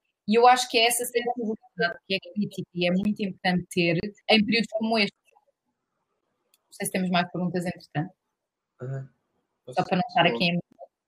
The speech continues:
Speaker 2: Tu, tu agora, tu, eu agora lembrei-me de uma coisa que tu disseste. Quando falava, tu falava, quando era no teu, no teu tempo de repórter, tu falavas que muitas vezes a comunicação,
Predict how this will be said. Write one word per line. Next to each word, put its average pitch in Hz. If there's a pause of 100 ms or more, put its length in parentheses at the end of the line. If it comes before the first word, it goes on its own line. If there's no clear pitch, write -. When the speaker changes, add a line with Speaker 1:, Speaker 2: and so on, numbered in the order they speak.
(140)
Speaker 2:
Tu, 175
tu 185
agora, 185
tu, 165 (280)
eu 147
agora 160
lembrei-me 151
de 143
uma 143
coisa 139
que -
tu 139
disseste. 113 (260)
Quando 135
falava, 143
tu -
falava, 143 (240)
quando 135
era 131
no 135
teu, 135
no 127
teu 131
tempo 127
de -
repórter, 139 (460)
tu 127
falavas 131
que -
muitas 131
vezes 135
a 135
comunicação, 131